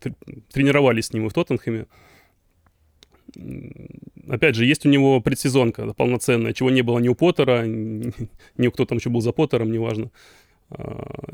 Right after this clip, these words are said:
и у него есть своя философия, у него есть методика, которая работала в А П Л. Вот оп-, опыт, э, работы в Париже я бы вообще не рассматривал в данной ситуации.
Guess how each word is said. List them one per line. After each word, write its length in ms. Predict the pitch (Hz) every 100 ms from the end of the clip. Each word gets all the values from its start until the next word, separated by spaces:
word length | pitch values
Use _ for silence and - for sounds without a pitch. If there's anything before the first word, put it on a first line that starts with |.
| -
и 200 | 135 123
у 100 | 131
него 160 | 143
есть 180 | 156 143
своя 220 | - 147
философия, 600 | 135 135 135 131 120 113
у 60 | 110
него 120 | 117 131
есть 100 | 143
методика, 560 | 135 131 110 110 110
которая 480 | - 107 117 113 113
работала 440 | 120 123 135 117 110
в 60 |
А 60 | 113
П 220 | - 110
Л. 200 | 107 - _ _ _ _ -
Вот 200 | - 113
оп-, 240 | 143 143 151
опыт, 500 | 139 131 170 175 151
э, 260 | 143 139 131
работы 280 | 143 170 147
в 40 |
Париже 360 | - 165 226 151
я 100 | 165
бы 100 | 139
вообще 220 | 135 -
не 100 | 139
рассматривал 560 | 127 - 120 110 107 107
в 40 |
данной 220 | 104 -
ситуации. 680 | - - - - - - -